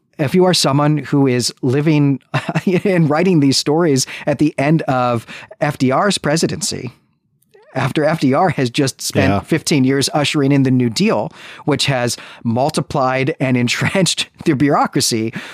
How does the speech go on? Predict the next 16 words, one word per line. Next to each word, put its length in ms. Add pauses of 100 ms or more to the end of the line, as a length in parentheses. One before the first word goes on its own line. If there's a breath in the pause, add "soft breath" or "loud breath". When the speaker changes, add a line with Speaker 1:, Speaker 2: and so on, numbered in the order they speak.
(200 loud breath)
Speaker 1:
You, 300
and 160
you're 120
thinking 340
now 240
about 380 (120)
the 540
fate 280
of 120
the 60
United 340
States, 520 (280)
uh, 160
what's 300
gonna 140
happen. 440